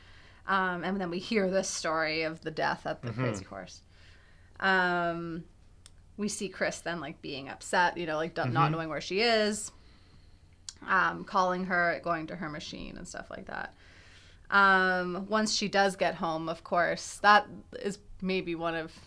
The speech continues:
Speaker 1: well, I mean, there's all bad scenes in this episode between the two of them, but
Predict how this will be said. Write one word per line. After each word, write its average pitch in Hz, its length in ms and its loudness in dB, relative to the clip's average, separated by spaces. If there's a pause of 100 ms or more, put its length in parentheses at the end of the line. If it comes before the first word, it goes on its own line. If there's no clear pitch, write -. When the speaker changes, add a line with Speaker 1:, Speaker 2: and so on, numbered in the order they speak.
(200)
Speaker 1:
well, 165 320 2 (340)
I 196 40 -8
mean, 180 260 -2 (100)
there's 196 160 -2
all 190 160 6
bad 160 280 2
scenes 160 320 -6
in 156 80 -8
this 160 140 -8
episode 156 500 -4 (440)
between 175 320 -4
the 160 80 -6
two 170 180 -4
of 160 140 -4
them, 151 320 -6
but 165 280 2